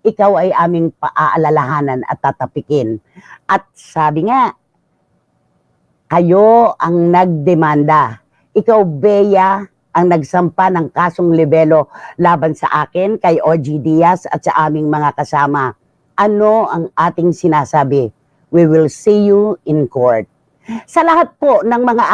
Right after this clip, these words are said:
agarang nagpadala ng teksto, ng mga positibong post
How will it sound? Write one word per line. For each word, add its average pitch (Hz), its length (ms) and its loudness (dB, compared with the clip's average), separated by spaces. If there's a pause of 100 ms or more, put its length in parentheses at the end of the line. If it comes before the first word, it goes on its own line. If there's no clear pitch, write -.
agarang 202 420 -2
nagpadala 185 720 -2 (320)
ng 233 220 0 (100)
teksto, 226 800 0
ng 180 140 0
mga 180 180 -2
positibong 196 800 0
post 208 540 0